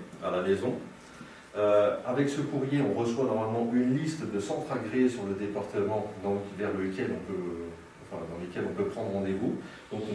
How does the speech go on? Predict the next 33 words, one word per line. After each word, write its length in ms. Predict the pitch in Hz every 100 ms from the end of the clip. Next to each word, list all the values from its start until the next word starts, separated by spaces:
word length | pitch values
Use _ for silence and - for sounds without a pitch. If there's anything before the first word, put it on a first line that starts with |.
| -
prend 140 | 160 160
son 160 | 147
rendez-vous 440 | 127 113 113 113 117
dans 140 | 92
le 60 | 87
centre 280 | - - -
qu'on 140 | 92
a 60 | 82
choisi. 320 | - 92 - - - - - - - - - - -
Et, 260 | 143 180 - 113
euh, 600 | 110 107 107 104 98 104
le 80 |
jour 180 | 113 143
de 80 | 127
son 160 | 120 127
rendez-vous, 300 | 123 120 135
bon, 180 | 98 - -
on 60 | 98
présente 560 | 98 139 123 127 123 - 98
le 120 | 101
courrier 500 | - 92 104 - - - - - -
qui 120 | - -
sert 200 | - 101
de 100 | 95
prise 240 | - 98
en 80 | 95
charge. 320 | 107 160 - - - - - - - 120
On 60 |
va 120 | 135 143
faire 200 | 147 -
sa 120 | 120
mammographie 800 | 120 120 113 107 107 135 185 - - 123
et 240 | 139